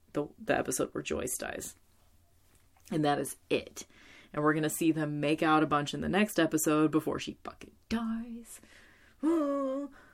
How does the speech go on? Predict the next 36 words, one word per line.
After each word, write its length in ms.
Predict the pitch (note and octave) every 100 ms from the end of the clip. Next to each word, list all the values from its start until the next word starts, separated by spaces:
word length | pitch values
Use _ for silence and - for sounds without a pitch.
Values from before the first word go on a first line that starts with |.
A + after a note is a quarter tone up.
| _ _ _ _ -
Anyway. 360 | - - A#3 B3+ - D4 -
<laughs> 120 | C#4+ A3 _ _ - - - -
So 120 | -
that's 260 | A3 C#4 C#4+
it. 320 | C#4 G3 -
That's 260 | F3 F#3 -
the 140 | -
end 120 | F3+
of 80 | E3
the 120 | -
episode. 640 | - - C3+ - - - - - - - - - - - - - _ _ _ _ _ _ _ _
And 140 | F#3 F3
it's 240 | E3+ -
just 440 | - G3+ F#3+ - E3 -
<sighs> 180 | - -
such 220 | - G3
a 60 | F#3+
beautiful 360 | D3+ D3 C#3+ D3+
moment. 320 | C#3+ C#3+ C#3+
That 140 | F#3
was 120 | B3+
the 120 | B3+ B3+
only 140 | A#3
time 180 | A3+ F#3
I 60 |
cried 400 | D3+ - D3+ D3
during 220 | D3 - -
this 180 | - -
episode, 560 | D3 C#3+ - - A3+ - -
was 180 | E3 D3+
during 320 | - D#3 C#3+ C3+
that 320 | D3 C#3 -
moment 540 | D#3 C#3+ G2+ E2+ - - -
of 100 | D3
seeing 440 | - D#3+ D#3 D#3+
them 440 | C#3 C#3+ C#3+ C#3+